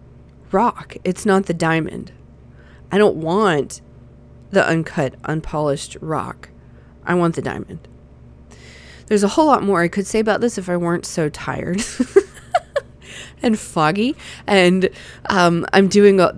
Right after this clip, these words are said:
I have, like, all this mental chatter about, should I even be talking about this? That's really distracting me from making a good argument. But that's, that's the basis of my argument. It was never meant to be read, and out of respect for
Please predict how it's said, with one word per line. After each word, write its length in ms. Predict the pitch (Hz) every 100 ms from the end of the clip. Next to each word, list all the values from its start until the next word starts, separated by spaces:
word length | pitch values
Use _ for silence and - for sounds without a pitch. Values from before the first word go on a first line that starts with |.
| -
I 40 |
have, 180 | 190 196
like, 160 | 196 180
all 100 | 180
this 160 | 170
mental 320 | 175 175 175 160
chatter 420 | - 151 160 131
about, 280 | 160 135 -
should 180 | -
I 80 | 170
even 240 | 151 147 156
be 100 | 147
talking 360 | - 143 151
about 180 | 175 185
this? 220 | 202 202
That's 180 | 156 -
really 140 | 151
distracting 440 | 143 147 - - -
me 180 | - -
from 220 | - 185
making 300 | 196 196 170
a 60 |
good 160 | 170 208
argument. 380 | 214 226 240 202
But 100 | 214
that's, 300 | 349 349 -
that's 260 | 403 440
the 100 | -
basis 380 | 359 320 320 311
of 80 | 277
my 100 | 269
argument. 440 | - 240 262 185 -
It 80 | 262
was 140 | 240
never 200 | 262 311
meant 200 | 285 262
to 80 | 262
be 140 | 240
read, 280 | 214 196 247
and 240 | 262 202 -
out 140 | 190
of 140 | 190
respect 460 | 185 - 208 226 -
for 440 | - 202 190 175